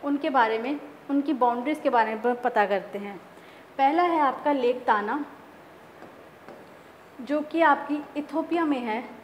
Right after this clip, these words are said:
अ, दूसरा है आपका लेक अल्बर्ट, जो कि कॉन्गो, युगांडा के साथ boundary share करता है। Further है लेक तुर्काना, जो का, जो कि आपका केन्या में है और थोड़ा सा part उसका इथियोपिया में भी लाई करता है।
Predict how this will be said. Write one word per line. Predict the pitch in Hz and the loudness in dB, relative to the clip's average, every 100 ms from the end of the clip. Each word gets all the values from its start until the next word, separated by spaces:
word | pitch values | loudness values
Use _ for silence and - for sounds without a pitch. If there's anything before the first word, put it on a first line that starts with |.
| - - - - - - | -20 -20 -20 -20 -18 -12
अ, | 254 254 | -12 -6
दूसरा | 269 311 359 | -4 -2 2
है | 339 | 4
आपका | 294 - 277 | 4 2 -2
लेक | 254 254 254 - | 0 -2 -2 0
अल्बर्ट, | 240 226 233 294 - - - - - - - - - - - | 2 2 0 -2 -4 -14 -18 -20 -20 -20 -20 -20 -20 -20 -12
जो | 226 285 | -4 -2
कि | 285 | -2
कॉन्गो, | 330 - 262 269 285 320 | -4 2 2 4 2 4
युगांडा | 285 269 262 262 277 | 2 2 0 2 2
के | 285 | 0
साथ | 294 269 | 2 2
boundary | 226 247 220 226 | 4 2 2 -6
share | 226 220 | -2 0
करता | 214 214 214 208 | 2 0 4 2
है। | 208 226 - - - - - | 2 0 -12 -18 -20 -20 0
Further | 262 254 302 | 2 4 2
है | 294 285 240 | 2 0 4
लेक | 220 220 - - - - - - | 2 2 -8 -14 -18 -20 -20 -4
तुर्काना, | 330 339 294 220 208 214 262 - - - - - - | -2 0 2 0 0 -2 -4 -12 -20 -20 -20 -16 -4
जो | 262 277 | 0 2
का, | 302 311 - | 2 2 0
जो | 226 302 | -2 -2
कि | 302 | 2
आपका | 330 311 330 | 2 4 2
केन्या | 320 285 269 277 320 | 0 -2 0 2 2
में | 311 | 2
है | 294 311 | 2 2
और | 349 - | 0 0
थोड़ा | 330 349 | 2 2
सा | 349 | 2
part | - 269 262 | 4 4 4
उसका | 294 320 | 2 4
इथियोपिया | 311 285 269 285 285 | 4 2 0 2 0
में | 285 | 0
भी | 285 | 2
लाई | 233 208 | 2 2
करता | 214 190 - | -2 -6 -6
है। | 202 196 | -8 -8